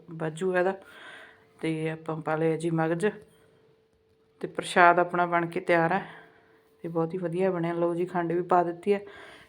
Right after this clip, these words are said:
ਖੰਡ ਤੁਸੀਂ ਪਾਣੀ ਦੇ ਵਿੱਚ ਘੋਲ ਕੇ ਪਾ ਸਕਦੇ ਹੋ, ਮੈਂ ਇੱਦਾਂ ਹੀ ਪਾ ਦਿੰਦੀ ਹੁੰਦੀ ਹਾਂ। ਤੇ ਪਾਣੀ ਥੋੜ੍ਹਾ ਜਿਹਾ ਗਰਮ ਕੋਸਾ ਪਾਇਆ ਸੀ ਇਹਦੇ ਵਿੱਚ, ਉਹਦੇ ਵਿੱਚ ਵੀ ਖੰਡ ਆ ਜਿਹੜੀ ਪਾ ਕੇ ਤੁਸੀਂ ਪਾ ਸਕਦੇ ਹੋ। ਤੇ ਚਲੋ, ਸਾਫ਼ ਹੀ ਸੀਗੀ ਖੰਡ, ਜੇ ਕਈ ਵਾਰ ਲੱਗੇ ਆਪਾਂ ਨੂੰ ਫਿਰ ਪੁਣ ਕੇ ਪਾ ਦੇਵੇ ਪਾਣੀ, ਖੰਡ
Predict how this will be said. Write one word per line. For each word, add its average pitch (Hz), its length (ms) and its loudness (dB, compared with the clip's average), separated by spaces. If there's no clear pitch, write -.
ਖੰਡ 202 180 6
ਤੁਸੀਂ 214 220 -2
ਪਾਣੀ 214 280 6
ਦੇ 233 80 6
ਵਿੱਚ 226 280 4
ਘੋਲ 220 160 8
ਕੇ 196 160 2
ਪਾ 196 200 6
ਸਕਦੇ 196 280 0
ਹੋ, 196 60 0
ਮੈਂ 196 200 2
ਇੱਦਾਂ 180 240 2
ਹੀ 185 60 -4
ਪਾ 180 160 4
ਦਿੰਦੀ 175 240 -2
ਹੁੰਦੀ 185 180 -2
ਹਾਂ। 220 60 -4
ਤੇ 180 300 -6
ਪਾਣੀ 185 260 4
ਥੋੜ੍ਹਾ 196 260 6
ਜਿਹਾ 185 160 6
ਗਰਮ 180 160 0
ਕੋਸਾ 175 340 0
ਪਾਇਆ 160 240 2
ਸੀ 160 140 -2
ਇਹਦੇ 180 120 -2
ਵਿੱਚ, 190 180 2
ਉਹਦੇ 180 140 4
ਵਿੱਚ 190 260 2
ਵੀ 185 80 0
ਖੰਡ 170 300 -2
ਆ 165 40 4
ਜਿਹੜੀ 165 180 0
ਪਾ 170 200 0
ਕੇ 165 140 -8
ਤੁਸੀਂ 165 300 -12
ਪਾ 151 120 -4
ਸਕਦੇ 175 380 -12
ਹੋ। 185 60 -12
ਤੇ 165 380 -6
ਚਲੋ, 185 180 2
ਸਾਫ਼ 185 360 10
ਹੀ 196 60 2
ਸੀਗੀ 190 260 0
ਖੰਡ, 190 260 4
ਜੇ 185 260 0
ਕਈ 180 200 2
ਵਾਰ 196 160 4
ਲੱਗੇ 185 280 2
ਆਪਾਂ 180 220 -2
ਨੂੰ 175 80 -4
ਫਿਰ 175 140 0
ਪੁਣ 175 240 -4
ਕੇ 165 140 -4
ਪਾ 165 200 0
ਦੇਵੇ 165 180 -4
ਪਾਣੀ, 170 320 -4
ਖੰਡ 170 240 -8